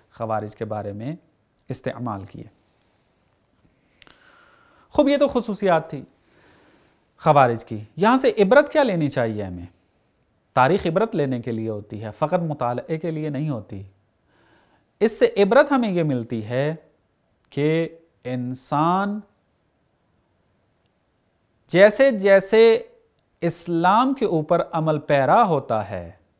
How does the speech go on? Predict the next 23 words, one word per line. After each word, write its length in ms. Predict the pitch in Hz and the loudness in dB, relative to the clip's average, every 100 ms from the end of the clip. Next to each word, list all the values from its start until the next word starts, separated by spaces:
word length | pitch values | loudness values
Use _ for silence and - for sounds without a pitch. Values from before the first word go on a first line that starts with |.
| _ _ _ _ _ _ _ _ _ _ - | _ _ _ _ _ _ _ _ _ _ 0
تدین 540 | 156 165 165 226 233 | 2 4 2 0 -2
کو 260 | 226 196 202 156 | 0 2 2 4
باقی 360 | 147 139 247 262 | 4 4 2 0
رکھتا 360 | 196 - 123 110 | 0 0 -2 -2
ہے، 140 | 110 92 92 - _ _ _ _ _ _ _ _ _ _ _ _ - | -6 -8 -10 -20 _ _ _ _ _ _ _ _ _ _ _ _ -8
خدا 360 | 165 160 185 | 0 6 8
پر 180 | 220 226 - | 8 4 0
ایمان 480 | 170 170 208 247 214 | -4 -2 0 -2 0
رکھتا 440 | 170 - 139 127 | -2 -2 -2 -2
ہے 260 | 120 110 98 - _ _ _ - | -2 -6 -6 -12 _ _ _ -2
اور 220 | 139 135 - - _ | 0 0 -2 -20 _
پیغمبر 440 | 139 131 143 208 | -6 -4 -2 0
پر 160 | 240 190 - | 2 0 -2
ایمان 380 | 135 123 113 110 | -6 -6 -8 -10
رکھتا 400 | 107 - 107 107 | -14 -14 -14 -10
ہے، 280 | 120 139 151 _ _ _ - | -8 -8 -10 _ _ _ -10
ویسے 520 | 110 123 123 165 170 - | -4 -4 -4 -4 -4 -6
اس 140 | 127 | -14
کے 140 | - 131 - | -14 -18 -14
اندر 320 | 110 107 135 120 113 | -14 -8 -8 -10 -12
بصیرت 640 | 110 - 131 135 185 - | -14 -10 -6 0 -2 -2
کا 140 | 131 | -6
بھی 240 | 117 120 | -4 -6